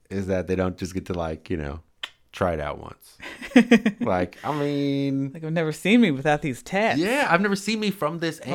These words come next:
Speaker 1: angle
Speaker 2: from, wait.
Speaker 1: before. Like, I've always,
Speaker 2: <laughs>
Speaker 1: I always got a point of view looking down to see the other way, like, "Oh, okay." And then be like, <laughs> "Oh, okay." <laughs> So what'd you think about the episode?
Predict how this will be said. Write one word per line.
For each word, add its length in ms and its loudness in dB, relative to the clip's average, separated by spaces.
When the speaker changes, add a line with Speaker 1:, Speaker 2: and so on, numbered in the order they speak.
Speaker 1:
angle 140 2
Speaker 2:
from, 100 0
wait. 160 0
Speaker 1:
before. 500 2
Like, 160 0
I've 140 6
always, 240 4
Speaker 2:
<laughs> 40 -2
Speaker 1:
I 60 2
always 160 4
got 120 4
a 40 0
point 300 0
of 80 0
view 120 -2
looking 340 0
down 580 -2
to 100 -4
see 140 -2
the 120 2
other 140 4
way, 160 2
like, 280 -2
"Oh, 720 -6
okay." 480 -6
And 140 -4
then 220 -2
be 100 6
like, 320 6
<laughs> 60 -16
"Oh, 320 4
okay." 180 2
<laughs> 2250 6
So 100 -20
what'd 80 -2
you 60 -2
think 140 2
about 100 0
the 80 -4
episode? 380 -10